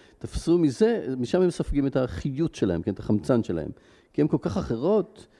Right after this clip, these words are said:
עד שזה כבר כאילו לא מפריע, זה כאילו יש פה איזה ת-, ת-, תרומה מוזיקלית, תרומה של קונטרפונקט, של משהו סטייה מההרמוניה, אז זה, זה כל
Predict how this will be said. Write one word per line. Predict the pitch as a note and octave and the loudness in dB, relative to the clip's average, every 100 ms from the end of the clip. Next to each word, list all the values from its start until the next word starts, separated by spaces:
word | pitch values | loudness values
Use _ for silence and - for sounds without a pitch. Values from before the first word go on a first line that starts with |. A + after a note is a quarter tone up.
| _ - | _ -8
עד | |
שזה | - C3+ | -2 0
כבר | C3 C3 | 2 0
כאילו | B2 B2+ | 0 2
לא | B2+ | 4
מפריע, | D3 D#3 D#3 | 4 4 2
זה | G#2 | 2
כאילו | F#2 A#2+ B2+ | 0 0 2
יש | A#2+ - | 2 -2
פה | B2 G#2+ | 0 2
איזה | G#2 G#2 | 2 -2
ת-, | - - - | -4 -10 -10
ת-, | - F#2+ _ | -8 -10 _
תרומה | - A2+ B2+ | -2 2 4
מוזיקלית, | C3+ A#2+ - B2 F2 | 2 0 0 0 0
תרומה | G2+ A2 A#2+ B2 - _ | -2 0 0 -2 -8 _
של | - | -8
קונטרפונקט, | - A2 G#2+ - G3 G3 B2+ | 0 0 0 2 2 2 0
של | - F2+ | -2 0
משהו | F#2+ G2+ G2+ | 0 0 -2
סטייה | G2 - G#2+ | -6 -2 0
מההרמוניה, | A2 G2+ G2+ G#2 D#3 F#3+ E3+ - - - _ _ | 2 0 0 0 2 2 0 -4 -16 -20 _ _
אז | A#2+ | -4
זה, | A#2+ C#3+ C#3 C#3 C3+ C3+ C3+ C3+ - - | 2 2 4 2 2 0 -2 -4 -10 -12
זה | A#2 | -10
כל | C3 | -8